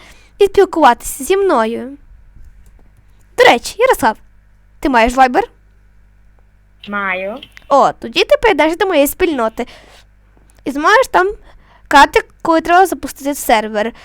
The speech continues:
Speaker 1: Бо сервер вічно не включений, бо гравці не заходять. Але тепер все буде інакше.
Speaker 2: Давай.
Speaker 1: Всі, хто мають Viber, всі зможуть
Speaker 2: Давай.
Speaker 1: приєднатися.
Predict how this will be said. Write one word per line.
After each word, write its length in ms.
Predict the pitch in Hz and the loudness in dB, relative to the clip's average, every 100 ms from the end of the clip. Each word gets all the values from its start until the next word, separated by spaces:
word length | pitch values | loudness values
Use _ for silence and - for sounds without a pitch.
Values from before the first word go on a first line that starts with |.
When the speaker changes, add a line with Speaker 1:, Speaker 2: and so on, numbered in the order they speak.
| - | -4
Speaker 1:
Бо 180 | 285 311 | 2 2
сервер 360 | 311 381 427 381 | 4 2 2 0
вічно 220 | 320 370 | -2 -4
не 100 | 370 | -4
включений, 520 | 403 415 427 - 349 | -4 -6 -8 -6 -6
бо 140 | 311 277 | -4 -4
гравці 340 | - 254 - | -6 -8 -6
не 80 | 277 | -6
заходять. 540 | 311 403 370 320 311 - _ _ _ _ _ - | -4 0 2 0 -2 -12 _ _ _ _ _ -2
Але 380 | 269 254 226 359 - _ _ _ _ _ _ - - - _ _ _ _ _ _ _ | 2 2 2 -2 -8 _ _ _ _ _ _ -20 -20 -20 _ _ _ _ _ _ _
тепер 400 | 294 262 262 294 | -4 4 6 6
все 220 | 370 339 | 2 -2
буде 240 | 254 254 302 | -2 -2 -2
інакше. 360 | 440 480 214 | -2 -4 -4
Speaker 2:
Давай. 180 | - - - - | -2 -4 -6 -4
Speaker 1:
Всі, 140 | 370 | -4
хто 140 | - | -2
мають 220 | 294 262 262 | 0 0 2
Viber, 220 | 466 539 | 4 2
всі 140 | 453 | 0
зможуть 180 | 370 349 | -2 -2
Speaker 2:
Давай. 60 | 233 | 0
Speaker 1:
приєднатися. 680 | 311 254 220 220 - - | -2 -2 -4 -6 -14 -14